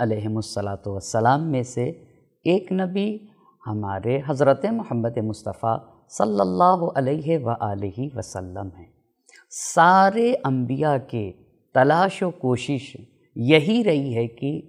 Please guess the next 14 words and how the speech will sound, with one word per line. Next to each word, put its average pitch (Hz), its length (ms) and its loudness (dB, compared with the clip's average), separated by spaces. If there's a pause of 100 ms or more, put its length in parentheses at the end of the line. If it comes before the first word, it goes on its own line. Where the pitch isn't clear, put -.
लोगों 131 680 -2 (100)
के 190 260 0 (500)
अकायद 120 600 4
की 85 220 -8 (160)
इस्लाह 101 500 -6
कर 95 220 -10
सकें, 101 460 -12 (340)
यानी 104 580 -4 (340)
लोगों 135 560 2
के 185 220 0 (440)
अक़ीदे 139 960 0
अच्छे - 360 -4
हो 101 220 -2
जाएं। 98 300 -8